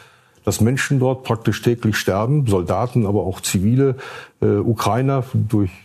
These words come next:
durch Bombenattacken, Drohnenattacken und andere Sachen getötet werden. Und ich würde mir wünschen, dass das beendet wird. Nur wenn ich eine realistische Grundlage dafür haben will, dann brauche ich zwei Menschen oder zwei Leute oder zwei Parteien,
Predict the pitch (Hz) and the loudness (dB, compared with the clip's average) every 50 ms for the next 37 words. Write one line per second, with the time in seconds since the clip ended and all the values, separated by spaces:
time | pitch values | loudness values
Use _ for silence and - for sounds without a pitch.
0 | _ _ - 98 90 85 - - 110 113 131 135 135 139 120 - 123 120 - 127 | _ _ -12 -10 -10 -4 0 2 2 2 2 2 2 2 0 0 -2 -2 0 -2
1 | 120 - - 131 117 107 107 117 127 131 120 120 117 - - 113 107 - 131 98 | 0 2 2 2 2 2 2 2 2 2 0 -2 -2 -2 -2 -2 0 0 0 2
2 | 104 120 120 120 113 117 113 - 113 92 90 101 - - 147 151 - 85 - - | 2 2 2 2 2 0 0 0 0 0 0 0 0 0 0 0 0 -2 -2 -2
3 | 80 87 98 123 123 - - - - - - _ _ _ - 101 95 90 - 135 | -2 0 0 -2 -2 -4 -10 -20 -20 -20 -20 _ _ _ -2 0 0 2 2 2
4 | 135 131 131 127 120 104 127 131 120 - - 127 110 - - 113 101 - - 110 | 2 4 2 2 2 2 2 0 0 0 0 0 0 0 -2 -4 -2 -2 -2 0
5 | 113 156 180 175 127 90 78 - - 73 76 - - - - - - _ _ _ | 0 0 0 0 0 -2 -2 -4 -8 -10 -10 -12 -14 -20 -20 -20 -20 _ _ _
6 | _ _ - 123 139 131 123 120 110 101 101 98 90 92 123 135 131 113 - 113 | _ _ 2 2 4 4 2 2 0 0 0 0 0 0 2 2 0 0 0 0
7 | 110 107 104 87 98 110 107 104 110 107 - - 87 - 87 82 87 135 202 208 | 0 0 0 2 2 2 2 2 0 0 -2 -2 -2 0 0 2 2 2 0 0
8 | - - 104 95 92 90 92 87 90 92 90 - 104 85 73 85 98 104 110 104 | 0 0 0 0 0 0 0 0 0 -2 -2 -2 -2 -2 -2 -2 0 0 2 2
9 | 120 143 135 131 123 110 101 120 127 131 123 117 110 - - - 110 107 117 135 | 2 2 2 2 0 -2 0 0 0 0 0 -2 -4 -6 -4 -2 0 0 2 2
10 | 131 107 95 107 135 - - 147 156 156 127 123 110 98 - - - - 101 101 | 2 2 2 2 0 0 0 2 2 2 2 2 2 0 -2 -2 -2 -2 0 2
11 | 95 95 104 117 131 139 143 139 127 113 101 - - 104 104 104 - - 85 - | 2 2 2 2 2 0 0 0 0 0 -2 -2 -2 -2 -2 -2 -2 -4 -4 -4
12 | - 95 98 110 131 151 147 | -2 -2 0 0 0 0 -2